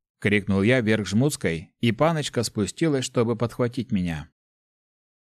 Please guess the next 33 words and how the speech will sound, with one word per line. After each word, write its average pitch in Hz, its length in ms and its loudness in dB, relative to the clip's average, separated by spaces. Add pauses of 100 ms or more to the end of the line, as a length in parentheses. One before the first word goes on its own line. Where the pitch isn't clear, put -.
(120)
«Зачем 117 540 2
ты 135 120 4
уничтожил 147 600 4
гем, 160 320 4
смертный? 117 680 0 (200)
Это 113 220 0
же 127 140 4
глупо! 120 580 4 (180)
Ты 113 120 2
потерял 123 400 4
такую 185 360 8
мощь!» 214 420 4 (480)
Сокрушался 104 760 2
голос 120 380 2
внутри 107 360 2
меня. 104 480 0 (480)
Но - 100 0
я 113 120 4
не 123 120 0
стал 165 260 2
ему 110 160 4
ничего 107 380 2
объяснять 101 640 -2 (120)
и 113 100 2
просто 127 460 -2
заткнул. 117 680 -4 (720)
Бог 104 240 2
света 135 360 0
был 120 160 4
ничем 123 340 0
не 127 100 2
лучше 143 300 0
Обскуриана. 101 760 -2